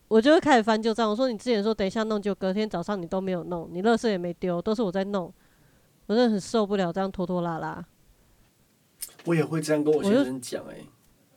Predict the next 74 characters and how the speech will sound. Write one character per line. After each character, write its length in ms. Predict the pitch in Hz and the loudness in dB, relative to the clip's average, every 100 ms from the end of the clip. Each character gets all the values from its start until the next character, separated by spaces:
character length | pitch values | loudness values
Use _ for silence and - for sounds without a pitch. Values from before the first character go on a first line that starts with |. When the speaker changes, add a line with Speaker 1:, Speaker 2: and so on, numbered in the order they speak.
| _ _ | _ _
Speaker 1:
对， 160 | 294 320 | 4 8
我 120 | 277 | 8
就 120 | 330 | 6
说 180 | 320 311 | 6 6
我 120 | 247 | 6
不， 240 | 180 - 269 _ - | 2 -6 -8 _ 0
我 100 | 214 | 2
觉 140 | 240 | 4
得 60 | 285 | 4
你 140 | 202 | 2
就 120 | 220 | 0
是 300 | 254 277 269 - | 0 0 -2 -2
不 100 | 277 | -2
想 200 | 208 170 | 0 -2
做 180 | 190 214 | -2 -2
这 100 | 214 | 0
个 160 | 208 185 | -2 -2
事 160 | 226 | -4
情， 180 | 202 175 | -6 -4
那 120 | 202 | -2
我 180 | 170 156 | -2 -4
就 140 | 202 | -2
来 160 | 185 156 | -2 -4
做， 200 | - 185 | -4 0
因 80 | 214 | 2
为 120 | 233 _ | 0 _
至-， 220 | - 240 226 - | -6 -6 -6 -6
至 140 | 311 277 | -2 0
少 180 | 180 | 0
家 220 | 170 202 196 | 0 -2 0
里 100 | 180 | 0
要 140 | 196 | 0
有 100 | - | -2
一 100 | 202 - | -8 -6
个 120 | 180 | -4
人 200 | 165 190 - | -4 -8 -10
来 140 | - - | -12 -6
做， 220 | 190 156 | -4 -2
然 120 | 165 | -2
后 100 | 208 | 2
我 80 | 226 | 4
也 80 | 202 | 2
不 120 | 170 | 2
会 120 | 185 | 0
觉 100 | 208 | 0
得 100 | 175 | -2
是 140 | 165 196 | 0 0
委 160 | 170 - | 0 -2
屈 180 | - | -4
或 140 | 170 185 | -2 -2
什 140 | 170 | -4
么， 200 | 151 160 | -6 -4
我 80 | 170 - | -4 -2
也 140 | 185 | -4
不 140 | - 202 | 0 -2
是 80 | |
对 100 | 233 | 2
他 120 | 208 214 | 2 2
情 200 | 170 165 | -2 -2
绪 100 | 202 | 2
勒 160 | 180 | 2
索， 140 | 175 165 | 2 0
我 180 | 165 | 0
就 140 | 170 233 | 6 4
是 140 | 269 | 4
觉 120 | 220 | 2
得 100 | 190 | 0
这 100 | 180 | 0
件 180 | 202 208 | 0 0
事 160 | 202 190 | 0 -6
把 200 | 165 170 | -4 -4
它 60 | |
处 240 | 180 - 170 | -4 -2 -4
理 160 | 156 | -4